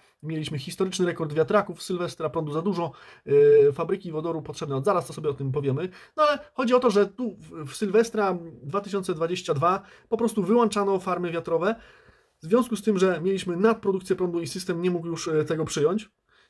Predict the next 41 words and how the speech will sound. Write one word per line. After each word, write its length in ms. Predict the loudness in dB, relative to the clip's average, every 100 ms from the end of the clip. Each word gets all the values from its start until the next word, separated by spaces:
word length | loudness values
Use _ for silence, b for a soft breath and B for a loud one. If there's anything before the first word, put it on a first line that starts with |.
| b
Przeczytam 280 | -6 -2 2
teraz 180 | 2 4
fragment 400 | 4 4 0 -4
z 80 | -8
tego 200 | -4 -2
artykułu. 460 | -2 -2 -4 -4 -4 B B
„Nadzór 480 | 0 2 4 6 6
rynku 300 | 4 0 0
zobligował 580 | 0 0 4 4 6 4
farmy 300 | 2 2 2
wiatrowe 440 | -2 0 0 2
między 360 | 0 -4 -6 -6
trzydziestym 560 | -8 -4 -2 -2 -6 -6
a, 260 | -2 0 0
grudnia 380 | 0 2 2 -2
a 100 | 0
pierwszym 300 | 0 0 -4
stycznia 380 | -6 -8 -4 -6 B B
już 180 | -6 -2
drugi 260 | 0 4
raz 200 | 4 4
w 40 | -2
krótkim 320 | -12 -8 -4
czasie, 280 | -2 -2 -4
poprzednio 360 | -6 -6 -4
dwa 140 | -2 -4
ty-, 220 | -6 -16
dwudziesty 480 | -14 -10 -6 -6 -6
szósty, 220 | -8 -6
dwudziesty 240 | -6 -6
siódmy 200 | -6 -4
grudnia, 360 | 0 0 0 -4 B B
do 120 | 2
redukcji 360 | 4 4 0 -4
wykorzystania 440 | -2 -2 0 -2
mocy. 340 | 0 0 -2 -6 B B B
Energii 360 | 0 2 6 6
elektrycznej 420 | 4 0 -6 -4
było 300 | -2 0 0
za 220 | 2 2
dużo, 340 | 4 4 2